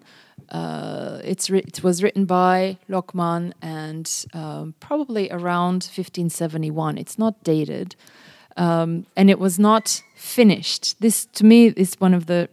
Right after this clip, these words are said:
really interesting manuscripts because this is one of those instances where we have a number of different drafts of the same manuscript. We have, um, two drafts in the Topkapı,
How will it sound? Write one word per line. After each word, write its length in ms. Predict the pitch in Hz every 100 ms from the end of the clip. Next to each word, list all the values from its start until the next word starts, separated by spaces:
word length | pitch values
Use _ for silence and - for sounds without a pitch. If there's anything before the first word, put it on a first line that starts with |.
| _
really 200 | 185 170
interesting 480 | - 220 233 - 202
manuscripts 560 | 180 180 - - 170
because 380 | - 175 185 170
this 180 | 208 202
is 140 | 220
one 160 | 185 214
of 100 | 220
those 180 | 208 180
instances 540 | 180 - 208 190 190
where 140 | 180 175
we 100 | 175
have 220 | 185 185
a 40 |
number 300 | 185 185 196
of 140 | 214 185
different 320 | 190 - 214
drafts 400 | 175 160 160 -
of 100 | 175
the 80 | 190
same 260 | - 180 170
manuscript. 720 | 160 160 170 - 185 240 - - - - _
We 160 | 190 208
have, 560 | 185 180 175 175 165 -
um, 580 | 185 170 165 160 160 160 -
two 200 | 302 277
drafts 440 | 233 208 196 -
in 140 | 202
the 80 | 214
Topkapı, 720 | 208 185 175 175 - 190 240